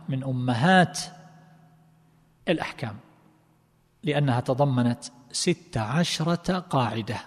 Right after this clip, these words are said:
في العقيدة والأحكام والأخلاق إلى آخر ما ذكر الله تبارك وتعالى. وهكذا تأمل قوله تبارك وتعالى: "ولكن البر من آمن بالله".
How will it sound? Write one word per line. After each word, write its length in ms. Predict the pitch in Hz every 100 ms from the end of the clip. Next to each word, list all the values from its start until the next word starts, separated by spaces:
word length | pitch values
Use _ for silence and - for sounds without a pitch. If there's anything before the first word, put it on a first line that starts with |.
| - _ _
في 100 | -
العقيدة 520 | 123 120 151 123 110 - - - _ _ _ _ _
والأحكام 680 | 143 - - - 131 120 117 - - - _ _ _ -
والأخلاق 920 | 147 120 127 - 135 143 131 - - - - - _ _ _ -
إلى 140 | 160
آخر 540 | 123 147 139 139 135 120
ما 180 | 120 113
ذكر 340 | 143 - 117
الله 500 | 113 123 117 120 147 - - _ _ _ -
تبارك 480 | 139 131 127 120 -
وتعالى. 640 | 123 95 - 98 107 - - _ _ _ _ _ _ _ _ _
وهكذا 680 | 156 175 170 165 151 151 156 - - - - _ _ -
تأمل 400 | 165 180 151 127
قوله 460 | 156 147 123 123
تبارك 520 | 117 139 147 135 117
وتعالى: 600 | 127 117 - 123 147 160 143
"ولكن 680 | 131 131 - 190 180 170
البر 600 | 160 143 170 180 180 190 - - - - - _ -
من 320 | 147 139 131
آمن 680 | - 175 185 185 180 180 170
بالله". 640 | 147 147 147 151 117 107